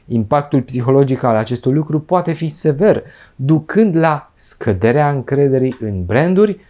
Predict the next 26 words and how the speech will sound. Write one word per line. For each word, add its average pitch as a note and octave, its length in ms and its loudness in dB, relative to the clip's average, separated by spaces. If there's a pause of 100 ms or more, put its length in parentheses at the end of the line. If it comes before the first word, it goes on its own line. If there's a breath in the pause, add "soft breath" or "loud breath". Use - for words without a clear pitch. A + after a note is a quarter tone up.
(160 soft breath)
și G#3+ 540 0 (260)
creșterea D3+ 800 0
cinismului B2 680 -2
printre B2+ 380 -6
consumatori. C3+ 760 -8 (440 loud breath)
De F#3 140 2
exemplu, E3+ 460 0 (100)
produsele E3+ 600 2
de B2 120 2
slăbit B2 500 -2
care A2 480 0
promit C3+ 420 -2
rezultate B2+ 680 0
rapide E3 500 2
și A#2 160 -2
spectaculoase D3+ 880 0
într-un A#2 320 -2
timp A#2 480 -2 (260 loud breath)
foarte - 460 -2
scurt, D3+ 440 -2 (320 loud breath)
când D#3 200 2
aceste C3 380 2
rezultate A#2+ 640 2
nu G2+ 140 -2
sunt A#2 280 -4
atinse, F#3 500 0